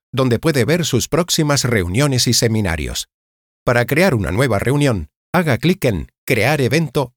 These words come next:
para abrir la pestaña de configuración. A continuación, seleccione la fecha y la hora exacta en la que desea iniciar la reunión.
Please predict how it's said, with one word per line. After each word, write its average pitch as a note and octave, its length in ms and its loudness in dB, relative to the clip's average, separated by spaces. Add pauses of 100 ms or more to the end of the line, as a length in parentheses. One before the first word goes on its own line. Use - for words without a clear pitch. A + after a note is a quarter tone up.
para F#2 240 0
abrir D3 320 -2
la A#2 100 -2
pestaña B2 540 0
de A2 80 -2
configuración. G#2 920 -4 (320)
A C#3+ 80 0
continuación, C#3 680 0 (160)
seleccione C#3 560 0
la E2 120 -4
fecha D#3 380 0
y F2 60 -2
la E2 160 -2
hora C3+ 160 0
exacta - 520 -2
en C3+ 120 2
la F#2 100 0
que F#2+ 140 -6
desea D3+ 340 0
iniciar B2 480 0
la A2+ 160 0
reunión. G2+ 580 -2